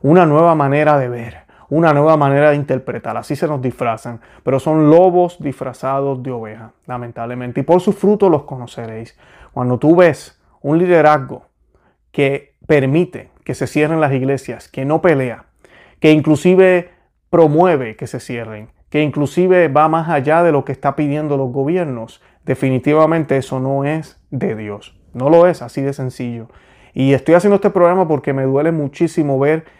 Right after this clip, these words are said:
que ahorita que vienen las fiestas de Navidad, eh, que es importantísimo para todos los cristianos, eh, se esté hablando desde Roma y diferentes partes del mundo de cerrar las iglesias,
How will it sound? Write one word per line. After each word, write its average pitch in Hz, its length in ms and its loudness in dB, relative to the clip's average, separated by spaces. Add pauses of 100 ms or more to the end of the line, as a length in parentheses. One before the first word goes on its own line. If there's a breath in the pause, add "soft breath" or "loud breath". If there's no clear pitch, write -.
(160 soft breath)
que 143 120 0
ahorita 143 360 2
que 160 80 2
vienen 156 260 0
las 135 100 -2
fiestas 147 480 -6
de 147 140 -2
Navidad, 135 500 -2 (460 soft breath)
eh, 127 460 -4
que 135 100 -6
es - 200 -12
importantísimo 151 1080 2
para 131 240 -2
todos 156 220 -4
los 151 180 -2
cristianos, 160 760 -4 (680 soft breath)
eh, 139 360 4
se - 120 -4
esté 156 180 0
hablando 165 580 4
desde 202 280 0
Roma 190 340 2
y 165 40 0
diferentes 143 460 -4
partes 147 380 -2
del 151 120 -2
mundo 135 480 -6
de 151 140 -4
cerrar 135 340 -6
las 127 140 -6
iglesias, - 480 -12